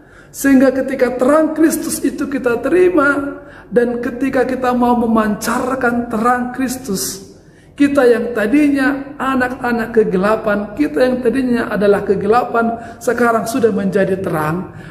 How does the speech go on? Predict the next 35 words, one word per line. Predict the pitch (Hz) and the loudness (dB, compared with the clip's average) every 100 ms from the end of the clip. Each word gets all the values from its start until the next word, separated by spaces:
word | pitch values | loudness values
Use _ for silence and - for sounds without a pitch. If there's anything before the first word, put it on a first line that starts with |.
| - | 0
Dan | 233 | 0
sebagai | 240 226 226 196 196 | 2 2 2 0 -2
terang, | 196 226 233 226 - - - | -2 0 0 -4 -10 -16 -4
ketika | 226 220 254 240 | -2 0 0 0
kita | 240 233 | 0 0
mau | 202 190 220 262 339 330 | 0 2 2 2 0 0
memancarkan | 285 247 - 233 233 220 220 | -2 -2 -2 -4 -4 -4 -4
terang | 214 202 202 | -2 -2 0
itu, | 226 190 202 190 190 - - - - | -2 -2 -2 0 -2 -10 -14 -18 -2
tentu | 190 180 180 185 190 165 185 - - - - - | 2 2 2 4 4 4 0 -6 -12 -16 -20 -10
akan | 175 196 196 175 | -6 -4 -4 -2
ada | 175 | 0
banyak | 165 165 190 | 2 0 0
orang | 190 180 165 160 | -2 0 0 0
yang | 151 | 0
bersuka | 151 - 165 156 - | -2 -4 -8 -8 -6
cita, | 160 - - | -6 -6 -6
akan | 208 233 226 | -6 -4 0
ada | 233 | 2
banyak | 233 247 247 254 | 2 2 0 0
orang | 254 269 | 0 0
yang | 269 | 0
bergembira. | 254 277 233 262 269 302 339 302 190 - - - - - - | 0 0 -2 -2 2 4 4 2 -2 -4 -10 -16 -18 -20 -10
Karena | - 254 247 | 0 2 2
itu | 247 240 | 0 0
jugalah | 180 214 247 247 233 | 0 2 4 2 0
yang | |
diinginkan | 220 233 277 269 226 - | -2 0 0 0 -2 -2
oleh | 202 196 | -2 -4
Kristus | - 240 - 240 - | -4 -8 -6 -8 -4
ketika | - 135 180 233 | -4 -2 0 2
dia | 220 | 2
mengatakan, | 214 208 214 - 208 - | 0 -4 -4 -6 -6 -4
"Aku | 233 262 254 254 226 | -2 -2 -2 -4 -2
adalah | 220 208 190 | 0 2 0